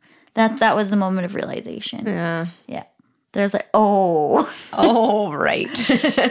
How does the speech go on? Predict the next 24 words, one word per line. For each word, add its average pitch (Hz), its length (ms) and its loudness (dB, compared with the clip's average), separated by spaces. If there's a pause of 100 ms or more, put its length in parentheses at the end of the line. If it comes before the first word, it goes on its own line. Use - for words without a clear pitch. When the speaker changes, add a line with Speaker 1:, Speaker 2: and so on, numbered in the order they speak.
(160)
Speaker 2:
<laughs> - 80 -12
Speaker 1:
We 240 200 4
are 233 340 4
from 233 220 4
the 220 100 4
same 233 400 4
cloth. 220 500 2
Speaker 2:
Yes. 202 540 0
And 262 140 2
you're 269 100 2
right. 190 200 2
And, 180 460 0
and 214 80 4
not 233 200 2
to 220 100 0
judge 196 340 2
it, 175 260 2
like, 185 180 0
it's - 320 -4
that 185 140 2
it's - 240 -2
just, 190 460 0
it 185 120 2
was 180 240 0